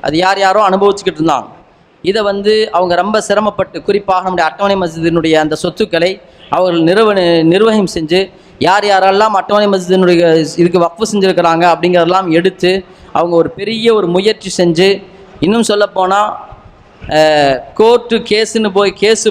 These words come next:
போட்டு அந்த சொத்துக்களை எல்லாம் நம்முடைய அட்டவணை மஸ்ஜிதுக்கு மீட்டு அவர்கள் கொடுத்திருக்கின்றார்கள்.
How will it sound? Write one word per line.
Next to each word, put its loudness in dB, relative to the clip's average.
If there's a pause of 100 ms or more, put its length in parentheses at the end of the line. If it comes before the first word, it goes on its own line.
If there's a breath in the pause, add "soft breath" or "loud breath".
போட்டு 0
அந்த 0
சொத்துக்களை -4
எல்லாம் 0
நம்முடைய -2
அட்டவணை -4
மஸ்ஜிதுக்கு -2
மீட்டு -2
அவர்கள் -4
கொடுத்திருக்கின்றார்கள். 0